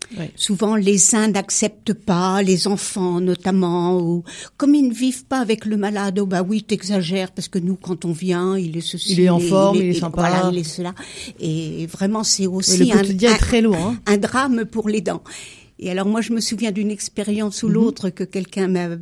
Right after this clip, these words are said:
Speaker 2: m'avait dit, euh, après beaucoup de discussions, elle avait vu psycho et tout ça, elle, euh, l'aidante a pris, euh, huit jours de vacances.
Speaker 1: Oui.
Speaker 2: Et elle a demandé à son fils aîné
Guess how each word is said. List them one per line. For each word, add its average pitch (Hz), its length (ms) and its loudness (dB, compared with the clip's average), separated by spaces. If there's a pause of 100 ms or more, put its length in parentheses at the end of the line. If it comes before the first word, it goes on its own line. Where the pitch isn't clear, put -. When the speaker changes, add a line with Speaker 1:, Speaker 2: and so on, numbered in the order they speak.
Speaker 2:
m'avait 170 280 -4
dit, 254 280 -2 (580)
euh, 170 500 -4
après 190 300 -4
beaucoup 175 300 -6
de 180 60 -6
discussions, 190 680 -2
elle 170 80 -2
avait 170 160 -4
vu 180 280 -6
psycho - 520 -2
et 160 80 -2
tout 156 140 -12
ça, 294 260 -6 (540)
elle, 202 500 2
euh, 175 400 -2 (320)
l'aidante 220 560 0 (320)
a 202 120 0
pris, 277 520 0
euh, 180 300 0
huit 240 180 0
jours 269 220 -4
de 247 80 2
vacances. 202 600 -2 (320)
Speaker 1:
Oui. 180 200 -2 (520)
Speaker 2:
Et 180 60 6
elle 190 160 2
a 202 80 0
demandé 220 380 0
à 208 60 0
son 190 180 -2
fils - 280 0
aîné 208 440 -2